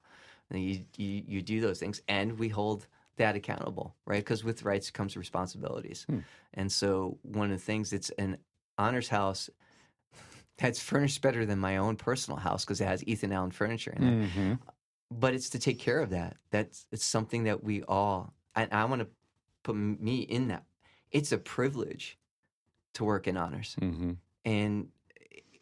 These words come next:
Speaker 1: it's what I truly believe in education should be. And, and to me, I, I wanna die at a hundred fifteen teaching honors,
Speaker 2: Hmm.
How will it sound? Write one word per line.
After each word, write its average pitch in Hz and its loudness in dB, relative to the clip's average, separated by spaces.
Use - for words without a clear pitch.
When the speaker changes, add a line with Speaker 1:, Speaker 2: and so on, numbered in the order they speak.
Speaker 1:
it's 123 0
what 123 4
I 113 6
truly 120 0
believe 107 0
in 101 0
education 98 -2
should 90 -4
be. 110 -2
And, 101 0
and 104 2
to - -2
me, 104 4
I, - 2
I 120 6
wanna 127 2
die 107 4
at 104 2
a 101 2
hundred 104 0
fifteen 104 -2
teaching 101 -2
honors, 90 -2
Speaker 2:
Hmm. 98 4